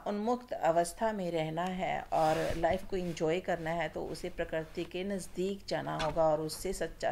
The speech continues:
प्यार जो है वो बढ़ाना होगा। तो चलिए करते हैं इस पोएम को। The central idea of the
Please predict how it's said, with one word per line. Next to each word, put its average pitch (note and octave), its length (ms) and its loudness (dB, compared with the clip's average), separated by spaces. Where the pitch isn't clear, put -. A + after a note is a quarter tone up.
प्यार F3+ 400 2
जो G3 60 0
है G3+ 220 2
वो G#3 400 8
बढ़ाना D#3+ 460 4
होगा। C#3 360 -4
तो F#3 120 -8
चलिए A3+ 260 -2
करते A#3+ 340 -2
हैं A#3 60 -2
इस A3+ 100 -6
पोएम G#3+ 400 -2
को। A#3+ 40 0
The A3 120 4
central C4 500 4
idea B3+ 280 4
of A#3 200 4
the A#3 100 2